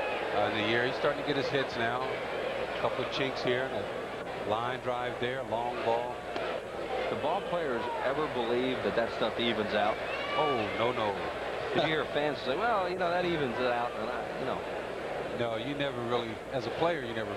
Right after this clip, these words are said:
Speaker 1: feel it evens out. You always feel they owe you. When you get a chinker, you say, "Huh, they owed me that."
Speaker 2: I had that one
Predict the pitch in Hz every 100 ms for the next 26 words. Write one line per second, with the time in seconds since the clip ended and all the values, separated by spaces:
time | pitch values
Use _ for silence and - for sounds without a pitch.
0 | - 120 113 104 - - - - - -
1 | 107 117 107 101 110 107 107 - - -
2 | - - - - 117 139 139 151 151 135
3 | 123 131 139 117 95 - - 107 113 131
4 | 147 127 - 180 147 123 127 143 113 -
5 | 143 104 - - - - - - - -
6 | - - - 123 160 165 127 117 139 135
7 | 120 - - - 120 113 110